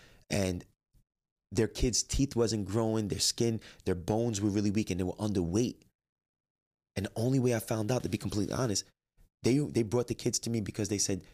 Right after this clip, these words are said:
"See if you can figure out." This is what they used to do. I swear to God, I'm not lying. People used to be like, "Where's Nate?" I'm like, "I'm Nate. How you doing?"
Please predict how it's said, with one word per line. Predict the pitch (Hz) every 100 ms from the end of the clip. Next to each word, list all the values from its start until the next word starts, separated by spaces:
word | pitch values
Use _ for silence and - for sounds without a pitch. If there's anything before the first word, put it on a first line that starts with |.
| _ -
"See | - 127 160
if | 175 139 131 - - -
you | 104
can | 110 123
figure | - - 101 107 95
out." | 101 67 - _ _ _ _ _ _ _ _ _ _ _ _ _ -
This | 151
is | 165
what | 143
they | 104
used | 98 92
to |
do. | 87
I |
swear | - 92
to | 90
God, | 78
I'm | 80
not | 82 64
lying. | - - _ _ -
People | 135 135
used | 120
to | 101
be |
like, | 101 87 - _ _ _ _ _ _ _ _ _ _ -
"Where's | 131 120
Nate?" | 104 - _ _ _ _ -
I'm | 98
like, | 98 -
"I'm | 107 110
Nate. | 101 - -
How |
you | 95
doing?" | 92 90